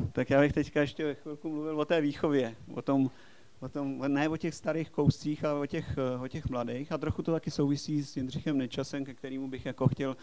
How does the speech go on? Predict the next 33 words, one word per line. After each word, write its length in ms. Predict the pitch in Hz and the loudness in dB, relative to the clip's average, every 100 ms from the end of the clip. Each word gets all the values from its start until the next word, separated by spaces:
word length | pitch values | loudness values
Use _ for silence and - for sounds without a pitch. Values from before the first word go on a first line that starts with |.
| - - - | -18 -20 -14
na 120 | 143 123 | -8 -2
závěr 340 | 139 135 135 | 0 0 -2
dospět. 440 | 123 123 - 120 - - - - - - - - - | -4 -6 -12 -14 -10 -12 -12 -18 -18 -18 -20 -20 -10
Tak, 220 | - - | -8 0
eh, 40 | 160 143 - - 123 - - - - | 0 0 -4 -12 -12 -12 -14 -16 -4
my 120 | 143 | -2
se 120 | 208 | 0
soustředíme 640 | 185 170 - 180 170 175 175 | 2 2 4 2 4 2 2
jakoby 320 | 170 180 175 | 2 0 2
na 100 | 165 | 2
výchovu 400 | 160 - 175 127 | 2 2 4 4
magistrů. 800 | 123 143 - - 156 175 220 233 - - - 165 | 2 -4 -8 -2 2 2 -2 -10 -18 -20 -16 -4
Magistři 540 | 143 151 156 - 180 | -2 -2 -8 -10 -12
jsou 500 | 160 - 147 135 120 | -6 2 4 4 0
studenti, 760 | - 147 147 156 - 160 156 156 - - | -2 2 6 4 6 4 4 0 -10 -6
eh, 40 | 127 127 123 113 - - - - - - - | 0 2 0 -6 -14 -20 -20 -20 -20 -20 -16
studia, 540 | - - 139 143 147 | -14 -4 0 4 2
které 460 | 151 147 147 147 147 | 2 0 2 4 2
se 140 | 143 147 | -2 -4
většinou 680 | 143 - 156 143 135 117 - - - - - | -4 0 2 4 2 0 -6 -10 -18 -20 -10
je 120 | 165 | -6
ve 100 | 135 | -6
čtvrtém 460 | - 143 139 165 156 | -6 -8 -2 2 2
a 60 | |
pátém 380 | 139 139 139 151 | 4 2 4 2
ročníku 760 | 135 131 - 143 143 156 156 156 | 0 -2 -4 0 0 0 -2 0
toho 240 | 139 143 | -2 0
jejich 200 | 147 143 | -2 -2
pobytu 380 | 143 135 143 156 | -2 -2 0 0
na 120 | 143 | 0
té 160 | 160 143 | -2 -2
vysoké 400 | 131 151 156 139 | -4 -4 -4 -4
škole. 460 | - 123 123 139 | -6 -4 -2 -2